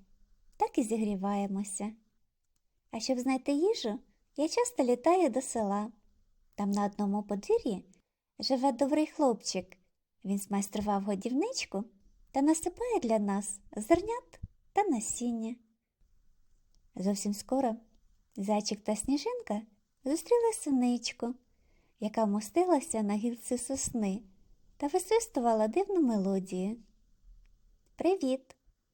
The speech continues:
я Сніжинка", привіталася Сніжанка. "А ми вже познайомилися з горобчиком.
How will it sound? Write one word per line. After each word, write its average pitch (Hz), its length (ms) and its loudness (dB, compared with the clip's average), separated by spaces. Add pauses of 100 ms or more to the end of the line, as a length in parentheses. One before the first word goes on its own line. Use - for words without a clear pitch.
(100)
я 262 140 2
Сніжинка", 254 760 -2 (640)
привіталася 180 640 -4
Сніжанка. 185 640 -6 (800)
"А 220 100 -2
ми 254 180 4 (260)
вже 254 160 0
познайомилися 285 920 2
з - 100 -12
горобчиком. 214 760 -4